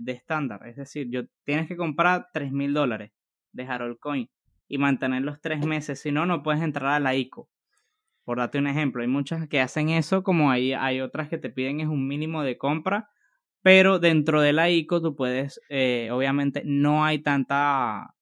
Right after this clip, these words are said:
tanta opción de transacción. Entonces, ¿cuál es la, la caída aquí? Que si Harold Coin se, se, se, se valoriza a un buen precio precompra,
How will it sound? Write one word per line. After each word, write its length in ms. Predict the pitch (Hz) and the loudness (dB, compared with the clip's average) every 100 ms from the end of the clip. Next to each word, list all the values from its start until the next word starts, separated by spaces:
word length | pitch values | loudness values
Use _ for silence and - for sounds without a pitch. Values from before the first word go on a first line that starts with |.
| - | -6
tanta 280 | 123 120 139 | -4 -4 -6
opción 240 | - 143 | -2 -2
de 80 | 135 | -2
transacción. 760 | 135 139 139 127 - 190 190 185 _ _ _ - | -2 -4 -6 -10 -4 -2 -2 -6 _ _ _ -8
Entonces, 420 | 123 135 - 151 | -4 -4 -6 -4
¿cuál 200 | 160 160 | 0 2
es 80 | 175 | 2
la, 260 | 175 160 | 4 2
la 200 | 131 135 | 0 -2
caída 340 | 131 131 139 156 | -2 -2 0 -2
aquí? 340 | 156 185 180 _ _ | -4 -6 -6 _ _
Que 140 | - 131 | -10 -8
si 180 | 139 135 | -6 -6
Harold 220 | 131 127 | -6 -4
Coin 200 | 156 160 | -6 -4
se, 300 | 151 127 113 | -2 -2 -4
se, 220 | - - _ _ _ | -10 -20 _ _ _
se, 920 | _ - - _ - 127 117 107 104 - | _ -20 -20 _ -14 -10 -10 -12 -16 -14
se 180 | - 135 | -6 -2
valoriza 720 | 127 127 147 180 170 117 - _ _ _ _ - | 0 0 0 0 -2 -8 -12 _ _ _ _ -6
a 100 | 139 | 0
un 140 | 139 | 2
buen 200 | 143 165 | 2 2
precio 560 | 156 180 185 170 135 - | 2 2 2 0 -2 -2
precompra, 760 | 151 160 180 180 143 147 196 | 0 0 2 2 2 0 -4